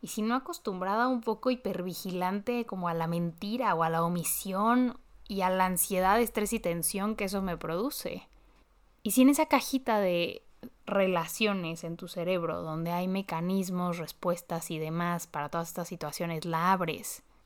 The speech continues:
y guardas otra cosa, como que tus reacciones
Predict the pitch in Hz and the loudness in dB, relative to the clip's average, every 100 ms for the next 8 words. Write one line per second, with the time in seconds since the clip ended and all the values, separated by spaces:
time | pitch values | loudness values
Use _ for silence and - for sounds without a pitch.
0 | _ 202 185 214 240 240 220 226 226 208 | _ -6 4 6 6 4 2 0 -2 -2
1 | - 220 - - 156 220 _ _ _ _ | -2 0 0 -4 -8 -10 _ _ _ _
2 | - 208 196 220 - 226 233 220 - 247 | 0 0 2 2 2 4 4 4 6 8
3 | 254 269 - | 8 6 2